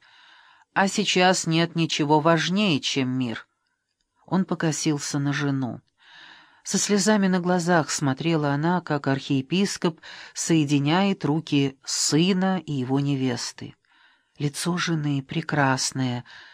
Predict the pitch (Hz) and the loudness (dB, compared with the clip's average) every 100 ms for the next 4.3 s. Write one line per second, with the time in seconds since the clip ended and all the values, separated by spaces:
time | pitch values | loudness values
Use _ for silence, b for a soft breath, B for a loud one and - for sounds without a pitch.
0 | B 165 156 180 180 185 175 170 156 147 | B -2 2 4 6 6 6 6 6 4
1 | 147 143 135 b b b _ _ 165 190 | 4 4 0 b b b _ _ -2 0
2 | 196 175 185 180 185 180 175 175 165 185 | 0 2 2 4 4 4 2 0 0 -2
3 | - - 175 147 - - - 143 135 131 | -4 -6 -4 -6 -10 -12 -8 0 2 2
4 | 127 117 | 0 -4